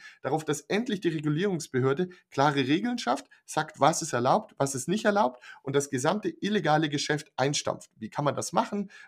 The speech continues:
Man muss halt in die Geschäfte gehen, äh, und dann Subven-, äh, Strafen verhängen, wenn da jemand etwas Illegales verkauft. Und da gibt's ja verschiedene Möglichkeiten, das wird nicht leicht, aber eigentlich ist das im Interesse, äh, der U-S-Regulierungsbehörde, da auch ein,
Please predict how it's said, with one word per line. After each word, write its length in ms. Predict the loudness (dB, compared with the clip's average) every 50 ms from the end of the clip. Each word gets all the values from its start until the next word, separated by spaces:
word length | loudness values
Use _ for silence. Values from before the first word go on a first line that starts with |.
| _
Man 100 | -6 -4
muss 160 | -4 -2 0 0
halt 160 | 0 0 2
in 120 | 0 -2
die 60 | -2
Geschäfte 460 | -2 -2 0 2 0 0 0 -2 -6 0
gehen, 400 | 2 4 4 4 4 0 -2 -8 -12 -20 -20 -12 -4
äh, 220 | 0 2 2 2 2
und 160 | 0 0 0
dann 120 | 0 0 -2
Subven-, 400 | -2 -6 -4 -2 -2 -2 -2 -2
äh, 260 | -2 -2 -2 -2 -4 -8
Strafen 440 | -10 -4 0 2 2 2 2 0
verhängen, 300 | -2 0 0 0 0 0
wenn 140 | -2 -2 -2
da 40 | -2
jemand 280 | -2 -2 -2 -4 -4 -4
etwas 280 | -6 -4 -4 -6 -4
Illegales 520 | -4 -6 -4 -4 -2 0 -2 -2 -2 -4 -10
verkauft. 420 | -10 -6 -4 -4 -4 -4 -6 -14 _ -20 -20 -20 -20 _ _ _ _ _ _ -20 _ _ -8
Und 220 | -2 0 2 2
da 60 | 2
gibt's 180 | 0 0 0 -2
ja 80 | -2 0
verschiedene 400 | 0 -2 -2 0 0 0 0 0
Möglichkeiten, 560 | 0 0 0 0 -4 -2 0 0 0 0 0
das 140 | -6 -6 -8
wird 120 | -10 -12
nicht 140 | -12 -10 -4
leicht, 260 | -2 -2 -2 -2 -2
aber 220 | -4 -4 -2 0
eigentlich 380 | 0 2 2 0 -2 -4 -4 -6
ist 140 | -8 -6 -6
das 120 | -8 -8
im 240 | -6 -4 -2 -2 -2
Interesse, 600 | -2 -4 -8 -6 -6 -6 -4 -2 -2 -2 -2 -4 -6 -12 -20 -20 -20 _ _ _
äh, 240 | -2 0 0 0 0
der 200 | 0 0 -2 -2
U-S-Regulierungsbehörde, 1200 | -2 -4 -4 -2 -2 -2 -2 -4 -2 -2 -2 -2 -2 -2 -2 -4 -6 -4 -4 -2 -2 -2 -2 -2 -2
da 140 | 0 0 0
auch 180 | 0 0 0
ein, 260 | 0 0 0 -2 -6